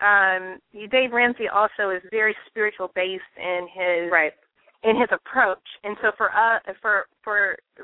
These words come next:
Speaker 1: for both of us, I think that worked 'cause I also took his class.
Speaker 2: Right. Um, so that's the first thing. If you don't have the money, um, then you can definitely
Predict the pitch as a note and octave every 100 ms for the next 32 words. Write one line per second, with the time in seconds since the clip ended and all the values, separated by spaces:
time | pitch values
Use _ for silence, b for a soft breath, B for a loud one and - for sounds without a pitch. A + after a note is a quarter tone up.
0 | _ _ _ G#3+ G#3 B3+ D#4 A3 D#3+ D#3
1 | - - F#3 F3 F3 E3+ F3+ - F#3+ F3
2 | F3+ - G#3 F#3 - - - - - _
3 | _ _ _ _ _ F3+ C3+ - _ b
4 | b b b b G3 F#3 F3 E3+ - G3
5 | G3 G3 G#3 F#3 F#3 F#3 E3 D#3 D3+ E3+
6 | F3+ G3 F3+ E3 D#3 F3 G3 A#3 A#3 A#3+
7 | _ b b - E3 E3 D#3+ - D#3+ E3
8 | E3 E3+ F3+ F3 E3 - F3+ - D#3+ D#3
9 | D3 D3+